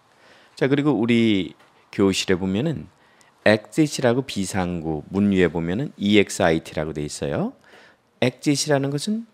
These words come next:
출구란 뜻인데 이엑스는 밖으로란 뜻이고 아이티는 가다는 뜻이죠. 이렇게 아이티는 가다라는 뜻이에요. 옛날에는 가다라고 그러지 않고 크타, 기타 이렇게 했는데 그 바람이 사라지고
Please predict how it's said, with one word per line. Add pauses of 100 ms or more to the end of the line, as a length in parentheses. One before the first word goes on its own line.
출구란
뜻인데
이엑스는
밖으로란
뜻이고
아이티는
가다는
뜻이죠. (640)
이렇게 (220)
아이티는 (480)
가다라는
뜻이에요. (540)
옛날에는
가다라고
그러지
않고 (220)
크타, (100)
기타
이렇게
했는데 (280)
그
바람이
사라지고